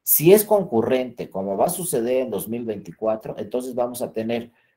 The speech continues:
un secretario adicional y un escrutador adicional, porque va a ser una casilla única que va a recibir los votos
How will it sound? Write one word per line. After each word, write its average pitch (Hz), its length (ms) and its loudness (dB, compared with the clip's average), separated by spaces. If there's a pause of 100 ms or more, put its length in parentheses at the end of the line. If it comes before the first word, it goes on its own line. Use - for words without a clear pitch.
(140)
un 151 200 0
secretario 131 680 2
adicional 113 720 -4
y 107 180 -8
un 117 160 -4
escrutador 101 640 -6
adicional, 92 580 -8
porque 95 280 -8
va 101 80 0
a 107 40 -2
ser 107 200 -6
una 101 200 -8
casilla 104 460 -6
única 135 540 -8 (340)
que 90 160 -4
va 95 160 0
a 107 40 -2
recibir 110 840 -6 (760)
los 120 400 0
votos 104 720 -4